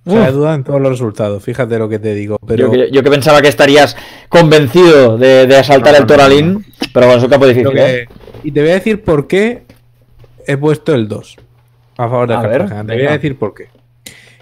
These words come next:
Speaker 1: Creo que el, la Ponferradina, eh, su estadio, el Tor-, es un estadio muy complicado.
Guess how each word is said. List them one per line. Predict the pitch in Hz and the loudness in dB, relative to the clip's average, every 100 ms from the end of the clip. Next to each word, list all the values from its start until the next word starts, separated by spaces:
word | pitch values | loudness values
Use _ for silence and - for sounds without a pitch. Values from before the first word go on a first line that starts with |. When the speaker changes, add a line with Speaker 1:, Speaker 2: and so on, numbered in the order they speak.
| _ | _
Speaker 1:
Creo | 160 175 208 | -4 -2 -2
que | 196 165 147 | -2 -2 -2
el, | 143 131 | -2 -4
la | 127 | -4
Ponferradina, | 131 127 139 131 147 175 202 220 196 - | -4 -4 -4 -2 -2 -2 -4 -6 -10 -8
eh, | 131 123 | -4 -4
su | 120 127 | -4 -4
estadio, | 143 160 | -2 -4
el | 160 | -4
Tor-, | - _ _ _ _ | -10 _ _ _ _
es | 139 | -8
un | 147 | -6
estadio | 135 165 | -4 -4
muy | 147 139 151 | -4 -4 -4
complicado. | 127 120 107 101 101 - | -6 -8 -12 -12 -18 -20